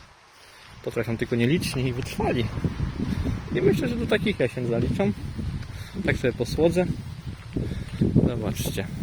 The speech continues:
dzisiaj parę kilometrów przejechał, platforma przetestowana. O, akcent kampermoniakowy, na dziko najlepiej.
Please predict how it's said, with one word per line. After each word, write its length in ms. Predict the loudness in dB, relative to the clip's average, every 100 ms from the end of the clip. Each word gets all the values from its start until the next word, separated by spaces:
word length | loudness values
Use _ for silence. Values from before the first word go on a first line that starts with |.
| -6 -2
dzisiaj 220 | 2 4
parę 220 | 4 4
kilometrów 360 | 4 4 4 4
przejechał, 500 | 4 4 4 2 0 -4 -4 -4 -4 -4
platforma 440 | 0 2 4 4 2
przetestowana. 760 | -2 -4 0 0 2 2 4 2 -2 -10 -12 -14 -12 -6 -6 -6 -8 -4 2 2 2 0 -2 -2 -2 -2 -2 -6 -8 -6 -4 -6 -10 -8
O, 100 | -2
akcent 400 | -2 0 -2 -2 -2
kampermoniakowy, 840 | -2 0 2 2 4 4 4 2 0 -12 -20 -20 -18 -16 -12 -4 -4 -4 -2
na 100 | -2
dziko 300 | -2 -2 0
najlepiej. 540 | 4 6 6 6 2